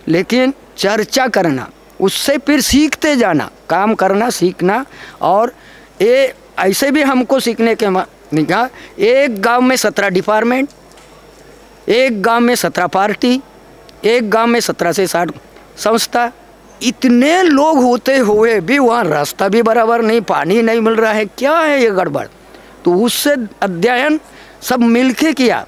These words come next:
गांव वाले, सिर्फ गांव वाले नहीं, अध्ययन में दुनिया के लोग सहभागी होता है, अधिकारी भी होता है, संस्था के प्रतिनिधि होता है। जैसे राजेंद्र प्रसाद जी यहाँ बैठे हैं, ये हमारे मित्र हैं, इसके जल के बारे में। तो वो किया, तो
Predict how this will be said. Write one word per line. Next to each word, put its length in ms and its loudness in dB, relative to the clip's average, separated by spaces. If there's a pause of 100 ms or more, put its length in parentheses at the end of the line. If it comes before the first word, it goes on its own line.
(120)
गांव 300 0
वाले, 380 0
सिर्फ 260 -2
गांव 320 0
वाले 260 2
नहीं, 320 2
अध्ययन 440 0
में 220 0
दुनिया 320 0
के 160 0
लोग 200 0
सहभागी 400 -2
होता 300 -2
है, 100 -2
अधिकारी 500 0
भी 120 2
होता 340 0
है, 240 -2 (220)
संस्था 460 -2
के 140 -2
प्रतिनिधि 560 0
होता 340 0
है। 260 -6 (320)
जैसे 280 2
राजेंद्र 500 0
प्रसाद 360 -2
जी 120 0
यहाँ 220 2
बैठे 280 -2
हैं, 180 0
ये 100 2
हमारे 320 0
मित्र 320 -2
हैं, 200 0
इसके 260 -2
जल 220 -6
के 180 -8
बारे 280 -2
में। 160 0 (540)
तो 100 0
वो 420 0
किया, 340 0 (360)
तो 220 0